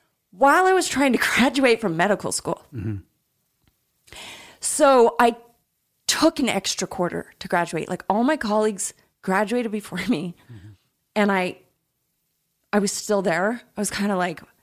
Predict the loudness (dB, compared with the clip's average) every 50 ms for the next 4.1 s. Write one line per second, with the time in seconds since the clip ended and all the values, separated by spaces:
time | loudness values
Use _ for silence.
0 | _ _ _ _ -6 -4 -4 -4 -4 _ _ -8 -6 -4 -4 -2 -2 -4 -4 -4
1 | -6 -4 -4 -4 -2 -2 -2 -2 -2 -2 -2 0 0 0 0 -2 -2 -4 -4 -6
2 | -6 -4 -4 -4 -2 -2 -2 -2 -2 -4 -4 -2 -4 -4 -4 -6 -4 -4 -4 -4
3 | -2 -4 -4 -4 -4 -6 -4 -2 0 0 0 0 -2 -4 -6 -6 -6 -4 -4 -4
4 | -4 -6